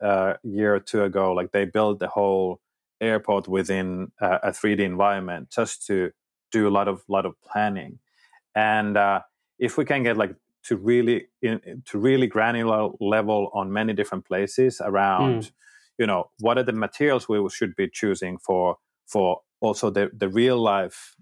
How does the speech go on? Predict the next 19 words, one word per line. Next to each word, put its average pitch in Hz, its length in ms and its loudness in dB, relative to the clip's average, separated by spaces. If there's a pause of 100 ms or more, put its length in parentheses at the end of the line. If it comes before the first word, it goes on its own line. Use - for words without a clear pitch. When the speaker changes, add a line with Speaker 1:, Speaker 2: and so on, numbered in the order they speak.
Speaker 1:
the, 92 340 0
the, - 280 -6 (280)
the - 140 -8 (120)
products 113 540 0 (100)
and, 95 580 -4 (100)
and 101 160 -4
places 101 540 0
in 92 200 -6
our 92 220 0
real 131 220 2
environments, 90 680 -4
like, 90 160 -4 (720)
you 107 80 -4
know, 95 100 0
the, 95 360 0 (540)
you 104 80 -4
know, 95 60 0
metaverse 107 680 2
and 90 400 -4